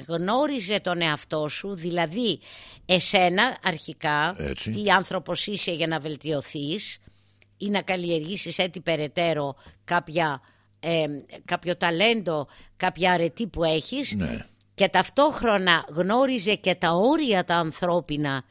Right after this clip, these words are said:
Speaker 1: για να είσαι σύμφωνος προς την φύση... είναι αυτό που λέει ο Ελίτης, «Η ψυχή μου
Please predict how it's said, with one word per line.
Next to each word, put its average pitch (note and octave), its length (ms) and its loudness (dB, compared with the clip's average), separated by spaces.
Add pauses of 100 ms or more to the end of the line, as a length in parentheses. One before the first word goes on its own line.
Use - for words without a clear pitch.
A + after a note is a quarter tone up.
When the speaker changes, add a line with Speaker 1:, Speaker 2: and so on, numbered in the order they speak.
(440)
Speaker 1:
για F3 200 2
να F3 140 2
είσαι G3 560 2 (640)
σύμφωνος A#3+ 640 -4
προς F#3 220 -8
την F3 300 -6
φύση... - 440 -4
είναι E3 140 -4
αυτό F#3 220 -6
που F3 100 -12
λέει F#3+ 220 0
ο F#3 40 2
Ελίτης, E3+ 580 -2
«Η D3 80 -12
ψυχή G3+ 420 -8
μου E3 240 -6